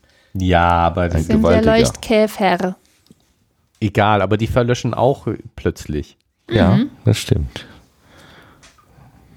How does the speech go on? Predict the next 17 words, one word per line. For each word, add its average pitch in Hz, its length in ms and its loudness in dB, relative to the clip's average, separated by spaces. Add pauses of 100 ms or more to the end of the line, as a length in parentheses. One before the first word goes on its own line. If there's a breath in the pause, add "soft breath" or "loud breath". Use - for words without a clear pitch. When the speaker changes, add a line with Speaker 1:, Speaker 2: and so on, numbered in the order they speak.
(120)
Speaker 2:
Das 82 100 -8
ist - 80 -6
auch 82 180 -2
immer 67 220 2
witzig, - 400 -4
wenn 71 80 2
man 69 80 2
da 69 120 2
steht - 320 -2
und 71 140 0 (160)
das, - 300 -4
plötzlich - 460 -4
geht's - 220 -2
Licht - 220 -2
aus, - 280 -2
ne? - 140 0 (1400)
Genau. 65 320 2